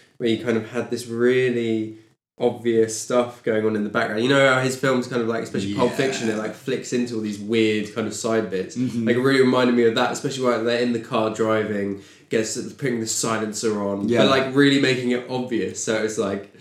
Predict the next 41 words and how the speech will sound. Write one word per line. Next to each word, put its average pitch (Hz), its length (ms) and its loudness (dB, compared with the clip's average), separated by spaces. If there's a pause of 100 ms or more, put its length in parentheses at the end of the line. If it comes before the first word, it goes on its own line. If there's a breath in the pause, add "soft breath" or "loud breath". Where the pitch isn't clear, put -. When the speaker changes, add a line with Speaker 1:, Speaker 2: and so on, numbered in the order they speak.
(140 loud breath)
Speaker 2:
It 135 140 2
is 151 100 8
a 151 80 8
Speaker 1:
yeah. 131 60 4
Speaker 2:
it 131 180 4
is 147 160 6
quite 117 220 0
like 92 300 -2
that. 87 340 -8 (180)
Speaker 1:
Yeah. 113 320 4
Speaker 2:
I 147 100 6
love 165 200 4
it 117 100 2
though, 101 120 0
Speaker 1:
It's 90 120 0
good. 110 280 4
Speaker 2:
'cause 127 120 0
it's 127 160 -2
like, 127 180 0
you 143 120 6
know, 98 200 0
it's, - 360 -2
it's, - 540 -8 (360)
he's 143 220 4
in 160 140 4
pretty 151 260 8
deep. 107 440 4 (120)
Let's 143 360 2
talk 180 160 6
about, 151 260 -2 (200)
we'll 135 140 4
get 151 280 0
to 139 60 -6
the 127 100 4
island 117 300 2
stuff, 98 480 -8 (100)
um, 95 580 -2
'cause 107 140 -10
it's 107 100 -10
pretty 135 180 -2
big, 98 400 -2